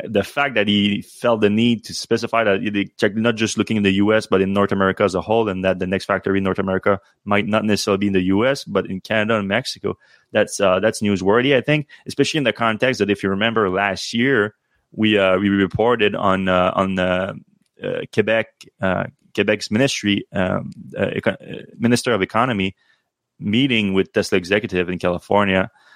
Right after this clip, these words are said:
and, uh, and Quebec, the, the, the state of the, the, the province of Quebec has been, um,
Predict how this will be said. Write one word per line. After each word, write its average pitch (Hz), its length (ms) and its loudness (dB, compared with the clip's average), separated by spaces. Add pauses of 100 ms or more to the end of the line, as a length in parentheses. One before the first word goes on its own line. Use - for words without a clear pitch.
(200)
and, 90 300 0
uh, 90 260 0
and 92 680 -4 (800)
Quebec, 104 400 0
the, 92 180 2
the, 98 260 -2
the 95 140 -4
state 98 180 0
of 92 160 -6
the, 95 400 -6
the, 98 140 0
the 98 100 -8
province 101 300 -2
of 95 60 -16
Quebec 101 240 -2
has 85 160 -4
been, 95 240 -2
um, 90 260 -2